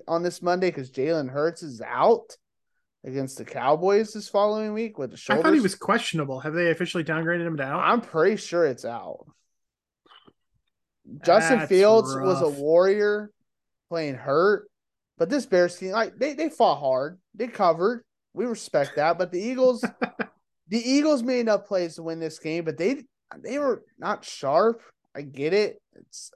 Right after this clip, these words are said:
Speaker 1: a weaker opponent. But this whole Jalen Hurts thing is gonna change a lot of shit if he's out for a while.
Speaker 2: I, it depends on how long he's out. If they get him back by the playoffs,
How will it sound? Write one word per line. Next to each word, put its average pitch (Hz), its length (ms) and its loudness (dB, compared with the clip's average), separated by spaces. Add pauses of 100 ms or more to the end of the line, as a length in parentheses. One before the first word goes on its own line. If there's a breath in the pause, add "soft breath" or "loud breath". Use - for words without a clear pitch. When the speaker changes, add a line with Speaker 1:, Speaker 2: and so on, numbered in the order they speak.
Speaker 1:
a - 100 -16
weaker 151 440 -6
opponent. 156 560 -6 (880)
But 156 160 2
this 262 180 4
whole 254 220 6
Jalen 175 400 2
Hurts 156 260 -2
thing 143 200 -6
is 127 100 -16
gonna 131 120 -10
change 127 280 -12
a 107 60 -12
lot 127 540 -6
of 131 80 -8
shit 139 240 -10
if 127 140 -12
he's 127 220 -10
out 123 240 -10
for 120 120 -6
a 123 80 -6
while. 71 480 -12 (1120)
Speaker 2:
I, 285 380 2 (920)
it 240 160 -4
depends 262 380 -2
on 247 80 2
how 196 180 2
long 165 220 -2
he's 131 160 -12
out. - 260 -20
If - 140 -6
they 220 140 6
get 269 180 2
him 277 120 4
back 190 280 0
by 170 100 0
the 147 100 -4
playoffs, 151 500 -4